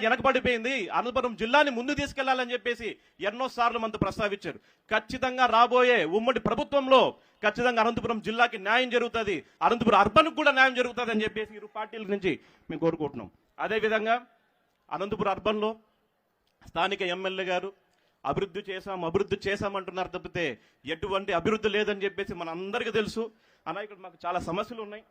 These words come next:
అనంతపురం ఇక్కడ అర్బన్లో డంపింగ్ యార్డ్ ఏదైతే ఉంటుందో ఆయన ఇక్కడ నాకు ఓట్లేసి గెలిపిస్తే నేను డంపింగ్ యార్డ్ని ఖచ్చితంగా తీసి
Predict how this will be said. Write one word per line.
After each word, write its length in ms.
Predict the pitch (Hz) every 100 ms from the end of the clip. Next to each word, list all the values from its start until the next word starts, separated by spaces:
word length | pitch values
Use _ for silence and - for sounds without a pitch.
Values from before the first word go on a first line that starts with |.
| _
అనంతపురం 380 | 160 170 196 185 175 - _ _ _
ఇక్కడ 140 | 170 160
అర్బన్లో 400 | 160 190 196 202 214 _ _ _ -
డంపింగ్ 400 | 180 214 254 226
యార్డ్ 160 | 220 208 202
ఏదైతే 260 | 214 208 196
ఉంటుందో 320 | 196 202 202 214 - _ _ _ _ _ _ _ _ -
ఆయన 120 | 180 202
ఇక్కడ 160 | 196 175 127 98 -
నాకు 140 | 160 170 190
ఓట్లేసి 300 | 196 233 -
గెలిపిస్తే 420 | 220 214 214 226 196 120 131
నేను 160 | 165 165
డంపింగ్ 300 | 190 214 214
యార్డ్ని 180 | 202 180
ఖచ్చితంగా 340 | 196 202 196 196
తీసి 160 | 196